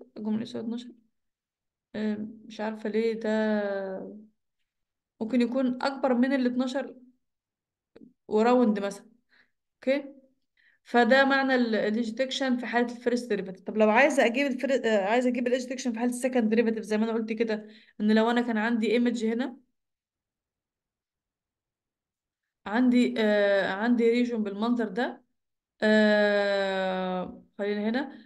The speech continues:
لو عندي ريجون بالمنظر ده وجبت لها فيرست ديريفاتيف، يبقى كده لو جبت لها سكند ديريفاتيف فاضي مثلًا او حاجه، هتلاقي ان سك-، ده شكل السكند ديريفاتيف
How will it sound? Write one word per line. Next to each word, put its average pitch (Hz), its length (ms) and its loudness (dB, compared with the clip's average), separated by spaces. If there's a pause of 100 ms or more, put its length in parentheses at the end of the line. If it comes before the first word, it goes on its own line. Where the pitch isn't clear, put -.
(180)
لو 214 120 0
عندي 247 260 6
ريجون 247 220 2
بالمنظر 233 380 4
ده 254 140 0
وجبت 247 200 -2
لها 247 100 2
فيرست 247 220 -4
ديريفاتيف، 247 320 -6
يبقى 220 200 -2
كده 247 260 2
لو 247 120 2
جبت 220 220 -2
لها 262 100 2
سكند 302 360 0
ديريفاتيف 262 460 0 (340)
فاضي 247 300 2
مثلًا 226 360 0
او 190 60 -6
حاجه، 262 420 0
هتلاقي 247 280 4
ان 226 120 2
سك-، 254 200 -4
ده 226 160 0
شكل 247 220 -4
السكند 233 360 -2
ديريفاتيف 196 360 -4